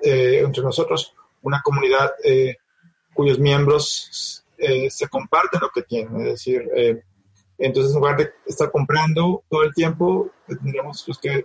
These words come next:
em, pensar en cómo compartir, ¿verdad? Cómo compartir los bienes materiales, eh, eh, para evitar el que se esté consumiendo todo el tiempo, ¿no? Entonces, el, evitar el desperdicio, es decir,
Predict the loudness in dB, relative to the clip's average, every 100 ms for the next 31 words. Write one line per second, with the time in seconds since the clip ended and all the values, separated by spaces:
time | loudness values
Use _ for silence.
0 | -6 -10 -8 -8 -8 -8 -4 -4 -4 -4
1 | -4 -6 -10 -10 -14 -12 -14 -6 -6 -6
2 | -8 -8 -4 -6 -6 _ _ _ -4 -2
3 | -2 -2 0 0 0 0 2 2 0 -4
4 | -10 _ _ _ _ -4 0 2 0 -2
5 | -10 -18 _ _ _ -12 -6 -2 -2 -2
6 | -2 0 0 0 -2 -2 -6 -4 -6 -4
7 | -6 -4 -4 -2 0 0 0 0 -2 -2
8 | -4 -4 -6 -6 -4 -4 -2 -4 -6 _
9 | -2 0 2 2 2 2 2 2 2 2
10 | 2 0 0 -4